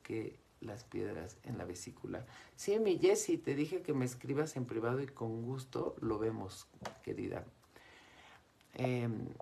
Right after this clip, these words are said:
dice, "Saludos, Marta, a ti y a nuestra amiga de Acapulco. Se manifestó que despierte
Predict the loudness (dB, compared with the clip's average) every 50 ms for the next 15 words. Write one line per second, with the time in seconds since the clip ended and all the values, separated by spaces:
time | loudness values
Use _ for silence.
0 | -14 -10 -8 -4 -2 0 0 0 -2 0 2 4 4 4 2 2 2 4 4 6
1 | 6 6 6 8 6 6 6 6 6 4 4 4 2 2 4 6 6 6 6 6
2 | 6 6 6 6 6 4 4 2 2 0 0 2 2 4 4 4 4 4 4 4
3 | 4 2 -2 -6 -10 -6 -2 -2 -2 -2 -2 -4 -4 -4 -2 0 0 0 0 -2
4 | 2 4 4 4 4 2 -2 -4 -6 -8 -10 -12 -12 -12 -20 -20 -20 -20 -20 -20
5 | -20 -20 -16 -12 -6 2 6 8 8 10 10 8 8 8 8 8 6 6 6 4
6 | 4 2 0 0 2 2 4 4 4 4 4 2 2 2 2 2 2 0 -2 0
7 | 2 4 6 6 6 6 4 2 2 2 2 4 4 4 4 2 2 -2 -2 2
8 | 2 4 4 2 2 2 8